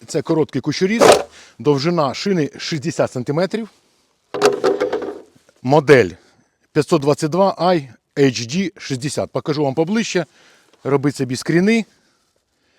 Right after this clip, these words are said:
Ось така модель. Модель універсальна. Е, з цією моделлю ви можете робити все. Якщо ви тільки починаєте,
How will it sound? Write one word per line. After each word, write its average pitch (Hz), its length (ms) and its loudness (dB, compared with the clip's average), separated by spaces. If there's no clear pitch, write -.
Ось 143 300 -10
така 123 240 -6
модель. 85 280 -8
Модель 156 340 4
універсальна. 151 920 2
Е, 113 180 -2
з - 60 -12
цією 196 200 4
моделлю 202 300 2
ви 170 80 0
можете 175 280 0
робити 156 300 0
все. 107 300 -4
Якщо 151 240 -4
ви 139 100 -4
тільки 143 240 -10
починаєте, 214 640 -2